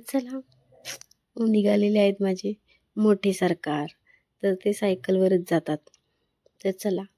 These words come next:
थंडी खूप आहे, त्याच्यामुळे दरवाजा लावून घेते आणि आम्ही इथे हॉलमध्ये खालीच झोपतो, त्याच्यामुळे तर लगेच दरवाजा सकाळ सकाळी खुल्ला नाही ठेवता येत, खूप गार हवा येते. तर मैत्रिणींनो,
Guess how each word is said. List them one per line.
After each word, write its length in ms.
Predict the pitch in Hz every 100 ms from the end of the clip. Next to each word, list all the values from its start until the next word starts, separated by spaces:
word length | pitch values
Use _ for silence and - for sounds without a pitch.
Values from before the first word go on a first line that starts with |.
| -
थंडी 320 | 180 208 214 208
खूप 300 | 220 214 202
आहे, 140 | 202
त्याच्यामुळे 520 | 202 202 196 196 196
दरवाजा 440 | 202 170 170 180 190
लावून 280 | 185 196
घेते 380 | 196 190 - 214 226 _ _
आणि 220 | 196 190 196
आम्ही 220 | 196 202
इथे 200 | 202 202
हॉलमध्ये 540 | 202 196 196 190 202 226 - _ _ _ _ _ _ _ - -
खालीच 460 | - 233 196 185
झोपतो, 400 | 196 185 - 214 269 - - - _
त्याच्यामुळे 600 | - 196 190 196 190 196 208 _ - _ -
तर 160 | 196 180
लगेच 320 | 185 185 208 208
दरवाजा 440 | 190 - 185 196
सकाळ 260 | - - 196
सकाळी 360 | 196 - 208 208
खुल्ला 300 | 208 190 190
नाही 180 | 185
ठेवता 360 | 185 180 180 -
येत, 280 | 165 180 _ _ _ _ _ _
खूप 260 | - 208 - -
गार 360 | 196 196 196
हवा 260 | 196 190 180
येते. 320 | 165 170 - 185 _ _ _ _ _ _ _ _ _
तर 280 | 233 220 190 208 _ 202
मैत्रिणींनो, 760 | 208 202 202 214 208 190 180